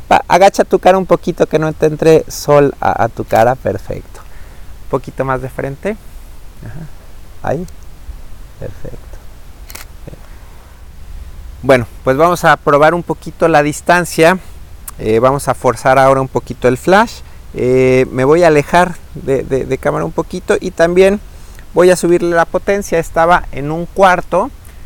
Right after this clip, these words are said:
entonces ahora me voy a un medio, es decir, subo un paso la potencia del flash. Y bueno, como estoy subiendo un paso la potencia del flash, s-, cierro también un, un paso mi diafragma. Entonces ahora estoy en iso cien,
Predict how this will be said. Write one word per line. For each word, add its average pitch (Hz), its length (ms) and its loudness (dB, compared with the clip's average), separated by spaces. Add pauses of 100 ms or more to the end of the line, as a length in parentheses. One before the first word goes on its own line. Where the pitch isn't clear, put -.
(160)
entonces 139 580 -2
ahora 143 260 6
me 127 120 0
voy 131 260 0 (240)
a 107 120 0
un 139 180 0
medio, 170 400 4
es 151 100 4
decir, 131 420 -6
subo 143 420 -2
un 139 120 -2
paso 135 320 -2
la 131 120 2
potencia 123 520 0
del 143 120 0
flash. 185 380 2 (580)
Y 117 80 -2
bueno, 113 220 2
como 107 220 0
estoy 131 220 0
subiendo 131 420 0
un 127 80 -4
paso 127 320 0
la 113 100 0
potencia 120 500 -2
del 120 180 2
flash, 190 480 2 (540)
s-, - 400 -8 (100)
cierro 139 440 2
también 123 420 -2 (100)
un, 131 400 -6
un 127 500 -8 (280)
paso 160 460 0 (500)
mi 110 120 -2
diafragma. 113 560 2
Entonces 107 340 -6
ahora 113 180 4
estoy 113 300 -2
en 110 140 -6
iso 117 200 -4
cien, 196 300 0